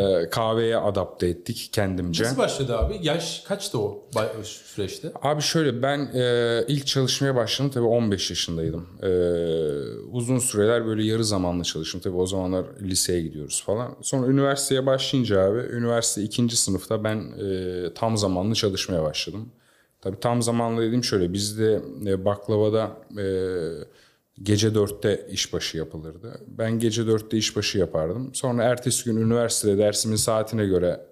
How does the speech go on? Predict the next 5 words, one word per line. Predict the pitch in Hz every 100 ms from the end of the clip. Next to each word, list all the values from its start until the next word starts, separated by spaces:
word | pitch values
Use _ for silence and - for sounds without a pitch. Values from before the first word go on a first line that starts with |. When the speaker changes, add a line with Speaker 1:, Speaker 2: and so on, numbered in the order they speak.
| -
Speaker 1:
e, | 92 87 82 69 - - 117
imalattan | 117 113 110 107 117 104
çıkar | - -
üniversiteye | 127 120 113 98 - 82
giderdim. | 76 76 78 120